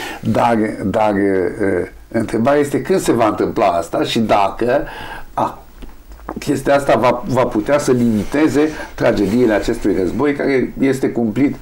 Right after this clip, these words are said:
în primul rând, pentru, uh, poporul ucrainean, dar, în egală măsură, și pentru poporul rus, că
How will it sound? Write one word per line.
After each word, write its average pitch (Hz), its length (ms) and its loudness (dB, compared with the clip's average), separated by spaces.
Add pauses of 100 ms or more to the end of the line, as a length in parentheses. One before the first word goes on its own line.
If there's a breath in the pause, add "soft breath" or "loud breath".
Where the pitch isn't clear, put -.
(240 loud breath)
în 90 160 -2
primul 170 300 2
rând, 165 120 0
pentru, 143 540 0
uh, - 420 -8
poporul 127 400 0
ucrainean, 117 800 -2
dar, 123 140 -2
în 120 100 0
egală 120 360 0
măsură, 104 380 0
și - 160 -4
pentru 113 300 -2
poporul 104 480 -4
rus, 151 160 -2
că 139 240 -2